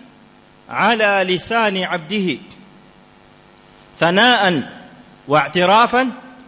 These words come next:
wa ala qalbihi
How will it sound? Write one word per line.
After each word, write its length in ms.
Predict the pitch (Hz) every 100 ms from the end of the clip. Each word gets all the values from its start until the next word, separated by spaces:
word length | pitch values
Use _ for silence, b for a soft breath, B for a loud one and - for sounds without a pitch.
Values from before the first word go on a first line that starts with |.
| - - _ _ _ - _ - _ _ -
wa 180 | 160 170
ala 380 | 247 240 214 196
qalbihi 760 | 233 226 190 202 196 185 160